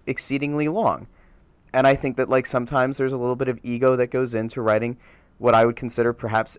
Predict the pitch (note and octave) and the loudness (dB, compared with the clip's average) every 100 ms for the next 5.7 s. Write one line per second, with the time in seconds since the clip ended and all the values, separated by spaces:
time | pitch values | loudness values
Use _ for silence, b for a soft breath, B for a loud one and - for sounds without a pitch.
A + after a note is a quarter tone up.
0 | - A2 B2 A#2 A#2 - B2+ B2+ B2+ C3+ | -6 -4 -2 -2 -2 -2 2 2 2 0
1 | B2 B2+ C3 B2+ B2 B2+ C#3+ C#3+ B2 C3 | 2 2 2 2 2 2 -4 -4 -2 -2
2 | B2+ - - C3+ C#3 C3+ C3+ C#3 C#3+ C#3+ | -4 -10 -6 -4 -4 -4 -2 0 0 -2
3 | D3 D3 G#3+ F#2+ D#2+ C2+ - - _ b | -4 -8 -6 -6 -6 -8 -10 -20 _ b
4 | b b F3 G#3+ - G#3 B3+ B3+ A#3 D3 | b b -6 -6 -2 0 4 6 8 8
5 | C#3 D#3+ C3 - D3 A#2+ | 4 2 2 4 4 4